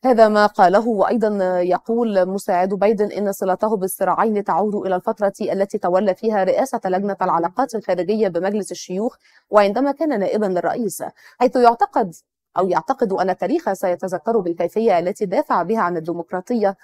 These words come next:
ضد قوى الفوضى والإرهاب والاستبداد على حد قولهم.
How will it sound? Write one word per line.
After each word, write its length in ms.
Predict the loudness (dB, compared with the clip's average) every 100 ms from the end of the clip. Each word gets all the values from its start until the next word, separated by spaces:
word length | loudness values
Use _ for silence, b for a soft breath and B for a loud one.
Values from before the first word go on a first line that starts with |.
| b -4
ضد 300 | 0 0 2
قوى 560 | 0 0 0 2 4 0 -8 _ _ -2
الفوضى 460 | -2 0 0 2
والإرهاب 680 | 0 0 -2 -4 -2 -4 0
والاستبداد 800 | -2 -2 -6 -8 -10 -2 0 2
على 240 | 0 0 -2
حد 240 | -2 -6
قولهم. 460 | -4 -4 -4 -8